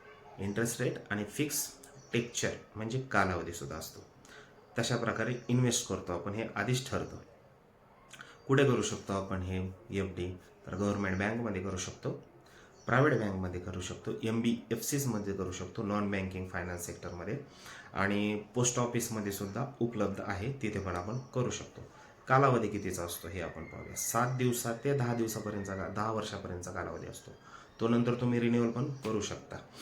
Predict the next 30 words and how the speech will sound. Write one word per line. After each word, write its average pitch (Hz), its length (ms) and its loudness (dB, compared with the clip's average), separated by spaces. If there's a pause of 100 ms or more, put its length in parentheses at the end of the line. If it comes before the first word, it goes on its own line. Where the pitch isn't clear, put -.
(380)
आता - 160 0
प्रीमॅच्युअर 131 840 6
विथड्रॉल 120 440 6
जर 117 160 4
केलं 98 240 0
तुम्ही, 110 280 -4
अगोदर 107 440 2
तुम्हाला 117 360 0
जर 110 180 0
काही 110 240 -2
अडचण 107 400 0
आली 104 160 0
आणि 104 120 -2
तुम्हाला 104 240 -2
जर 104 160 -4
काढायची 98 420 -2
असेल, 95 300 -2 (880)
आपण 104 280 0
जे 107 180 2
रक्कम 110 400 0
काला-, 107 520 -2
ठराविक 110 320 -2
कालावधीसाठी 98 680 -2
ठेवलेली 98 300 0
आहे, 92 200 -4 (360)
ते 110 100 4
जर 135 220 6
तुम्हाला 127 280 4
अगोदर 120 280 2
काढायची 110 400 0